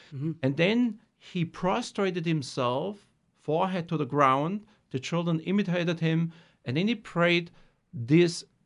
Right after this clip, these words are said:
Speaker 2: communion of reparation prayer. "Most Holy Trinity, Father, Son, and Holy Spirit, I adore you profoundly, and I offer you the most precious body, blood, soul, and divinity of Jesus Christ, present in all the taberna-,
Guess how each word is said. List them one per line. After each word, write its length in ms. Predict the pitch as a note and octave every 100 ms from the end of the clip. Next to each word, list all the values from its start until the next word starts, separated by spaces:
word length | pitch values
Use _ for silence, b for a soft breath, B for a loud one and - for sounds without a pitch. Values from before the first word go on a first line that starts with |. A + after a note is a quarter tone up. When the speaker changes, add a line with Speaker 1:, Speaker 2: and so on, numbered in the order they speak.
| _
Speaker 2:
communion 440 | - D3+ E3+ B3
of 100 | G#3+
reparation 640 | G3 E3 D3+ D3+ D#3 D#3 C3+
prayer. 560 | - C3 A#2 G#2+ F#2 - _ _ _ _ _ _ _
"Most 460 | B2 C#3 F3 A3 A3
Holy 200 | F#3+ F3
Trinity, 540 | E3+ F3+ F3 E3+ E3
Father, 440 | D#3 - D3 E3+ E3+
Son, 200 | E3 D#3+
and 120 | D3
Holy 220 | D3+ D3+
Spirit, 380 | C#3 - D3 D3
I 140 | B2+ B2+
adore 260 | C#3+ D#3+
you 80 | F#3+
profoundly, 760 | F#3+ E3+ F3 E3+ E3+ C#3+ A#2+ A2 b b b
and 160 | - C3
I 100 | B2+ -
offer 240 | F#3+ G3
you 80 | F#3
the 80 | E3+
most 360 | E3+ F#3+ F#3
precious 340 | - F3 E3+ D#3+
body, 320 | - D#3+ E3+
blood, 320 | C#3+ D#3 E3
soul, 240 | - E3+ E3
and 120 | D3+
divinity 400 | D3 D#3+ D3+ D3+
of 160 | C#3+ -
Jesus 340 | F#3 E3+ D#3+
Christ, 580 | - D#3 D3 B2+ - -
present 380 | - G3 G3+ F3
in 60 |
all 140 | D#3+ E3
the 80 |
taberna-, 480 | D#3 D#3 D#3 D#3+ D#3+